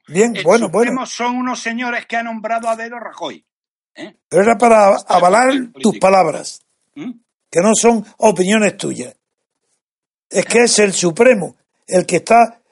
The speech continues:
Speaker 1: avalando el independentismo, siendo blando con los delincuentes de sedición. Es que eso hay que decirlo así.
Speaker 2: Es tremendo, es tremendo.
Speaker 1: Bueno, continúa, perdona.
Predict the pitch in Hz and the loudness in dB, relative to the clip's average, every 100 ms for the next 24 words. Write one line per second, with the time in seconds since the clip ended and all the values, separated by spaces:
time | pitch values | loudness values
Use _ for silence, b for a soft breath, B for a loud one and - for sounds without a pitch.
0 | _ _ 190 190 202 269 233 175 - - | _ _ 0 2 4 4 0 -4 -8 -2
1 | 254 254 254 240 233 220 208 190 196 175 | 2 4 4 4 2 2 0 0 0 2
2 | 294 226 - - - 247 247 226 202 269 | 0 0 -6 -12 -2 0 2 2 4 2
3 | 269 226 220 - _ _ - 202 202 208 | 2 0 0 -2 _ _ -2 0 4 4
4 | - - _ _ _ _ 165 180 196 180 | 2 -6 _ _ _ _ -2 0 0 -2
5 | 160 233 294 277 285 262 233 - 202 180 | -2 2 2 2 2 2 2 0 -2 -2
6 | 170 - 262 196 127 _ _ _ _ _ | -6 0 0 0 -4 _ _ _ _ _
7 | - 208 - 254 277 302 262 233 175 - | -4 -2 0 0 4 4 4 -2 -2 -2
8 | 285 302 202 160 - 330 330 - _ _ | 2 4 4 2 2 2 2 -4 _ _
9 | _ _ _ _ _ _ _ _ _ _ | _ _ _ _ _ _ _ _ _ _
10 | _ _ _ _ _ 170 170 151 139 127 | _ _ _ _ _ -20 -14 -12 -10 -10
11 | 123 156 147 123 180 170 - 170 156 196 | -10 -12 -12 -4 -2 -2 -2 -6 -2 0
12 | 202 165 165 175 175 135 | 2 2 2 2 -2 -4